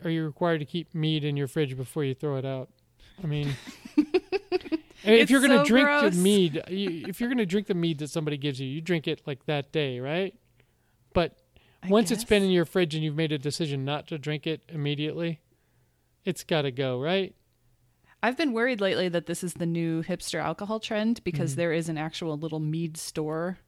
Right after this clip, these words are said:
Speaker 2: in, I think it's in Dallas now, and I saw a line out the, out the door for it.
Speaker 1: If it were any good, wouldn't it have
Speaker 2: <laughs>
Speaker 1: caught on a long time ago?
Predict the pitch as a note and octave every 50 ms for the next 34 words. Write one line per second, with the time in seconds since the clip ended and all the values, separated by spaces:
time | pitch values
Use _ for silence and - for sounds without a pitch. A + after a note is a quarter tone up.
0 | _ _ _ _ _ _ _ _ _ _ - F3+ F3+ E3+ E3+ - - D#3+ - D#4+
1 | - A3+ - - C#3+ D3 D3+ D3 C#3+ C#3+ D3 C#3+ - - E3 D3+ D3+ D3 - E3
2 | E3 E3 E3 F3 - - F#3+ F3+ E3 D#3+ D#3+ E3+ F#3 G#3 G3 F3 E3+ D#3 D#3 E3+
3 | - - F#3 F3+ F3+ F3+ F3+ F3+ - _ _ _ _ _ _ - F3 F3+ - G#3
4 | G3 A#3+ C4 G3+ D#3 D3+ - _ _ - D#3 C#3+ C#3 - - - _ _ _ -
5 | - - _ - A3+ - - D4 C4+ C4+ C4+ C4 B3 B3 B3 A#3+ F#3+ D3+ D3 F3
6 | E3+ E3+ E3 D#3 D3 C#3+ D#3 D#3 D#3 E3 D#3 D3+ D#3 C#3 C3+ - - - _ _
7 | _ _ _ - - C#4 C#4+ - _ - A#3+ - - B3 - F3 D#3+ D#3 D#3+ D#3+
8 | D#3 D#3 D#3 D#3 D#3 D3+ - _ _ - D#3+ D3+ D#3 D#3+ D#3 D3+ - D#3 D3+ D3+
9 | D#3 D#3+ D#3 E3+ E3+ E3+ E3+